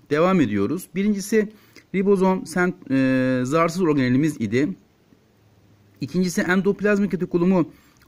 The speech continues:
anlattık. E, o da tek zarlılara giriyordu. Şimdi yine tek zarlı olan bir başka organelimiz olan Golgi'ye başlamış olmaktayız.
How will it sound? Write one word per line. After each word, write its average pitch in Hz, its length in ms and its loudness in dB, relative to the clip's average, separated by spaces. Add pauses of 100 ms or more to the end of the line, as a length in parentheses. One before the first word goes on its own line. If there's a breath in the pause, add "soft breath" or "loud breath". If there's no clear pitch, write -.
anlattık. 127 640 0 (320 soft breath)
E, 113 160 -4
o 170 120 -2
da 165 100 -2
tek 175 200 -2
zarlılara 143 400 2
giriyordu. 110 460 0
Şimdi 208 200 0
yine 196 280 2 (260 loud breath)
tek 196 200 0
zarlı 180 220 2
olan 139 260 2
bir 139 180 0
başka 135 260 0
organelimiz 117 460 2
olan 143 320 0 (340 soft breath)
Golgi'ye 147 420 2
başlamış 143 400 -2
olmaktayız. 113 640 -2